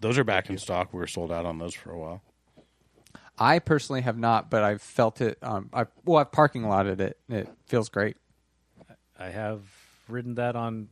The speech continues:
Speaker 2: I borrowed Tawny's Nomad, and it had a one X, and it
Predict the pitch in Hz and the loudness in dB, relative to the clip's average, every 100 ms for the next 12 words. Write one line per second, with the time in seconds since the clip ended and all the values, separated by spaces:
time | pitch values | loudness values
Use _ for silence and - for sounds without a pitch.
0 | - 110 101 110 110 - 110 110 110 107 | -10 -8 -2 -2 -2 -4 -6 -6 -6 -6
1 | 110 120 135 104 98 107 95 98 98 98 | -4 -6 -8 -10 -12 -12 -10 -10 -10 -10
2 | 98 107 127 - - 107 95 92 _ 92 | -8 -8 -10 -14 -16 -16 -18 -20 _ -20